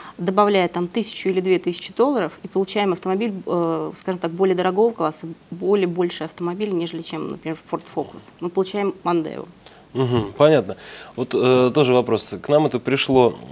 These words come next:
Speaker 2: с Запада, такая вот, э, практика, когда цена указывается там не двадцать тысяч, а девятнадцать девятьсот девяносто девять. Потому что, ну, для них это было каким-то таким, ну, для европейцев, я имею в виду, ну, это не двадцать, это девятьсот девяносто девять там и девятнадцать тысяч.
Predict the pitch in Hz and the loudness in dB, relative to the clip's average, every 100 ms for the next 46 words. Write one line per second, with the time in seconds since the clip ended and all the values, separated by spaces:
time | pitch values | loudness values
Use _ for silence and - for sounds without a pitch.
0 | 90 104 113 180 180 113 110 104 104 95 | -8 -6 0 0 0 -2 -4 -4 -4 -6
1 | 90 87 98 95 104 95 92 - 98 101 | -8 -10 -8 -8 -8 -8 -10 -16 -12 -8
2 | 101 98 117 139 117 107 101 92 90 - | -6 -6 -2 -2 -2 -4 -6 -8 -10 -12
3 | - 82 90 92 147 180 - - 92 - | -12 -12 -12 -6 -4 -4 -8 -12 -14 -14
4 | - 95 98 95 139 156 117 101 92 98 | -14 -12 -12 -6 -4 -4 -8 -12 -14 -14
5 | - - 117 98 95 101 - 92 92 85 | -10 -10 -8 -10 -10 -10 -12 -14 -14 -14
6 | 80 - - 87 - 110 113 104 139 113 | -16 -16 -14 -14 -8 -6 -2 -2 -2 -4
7 | 101 101 107 98 107 104 185 92 - 90 | -8 -6 -6 -8 -10 -10 -10 -12 -12 -14
8 | - - - 107 104 113 123 123 92 - | -18 -20 -12 -8 -4 0 0 -2 -8 -10
9 | 87 78 64 90 101 87 107 113 104 90 | -12 -12 -12 -8 -8 -6 -6 -4 -4 -6
10 | - 92 95 101 101 104 95 98 104 117 | -10 -12 -10 -10 -8 -10 -8 -8 -8 -10
11 | 101 92 87 95 95 92 95 92 98 - | -10 -10 -10 -12 -14 -12 -12 -10 -10 -10
12 | - - | -14 -16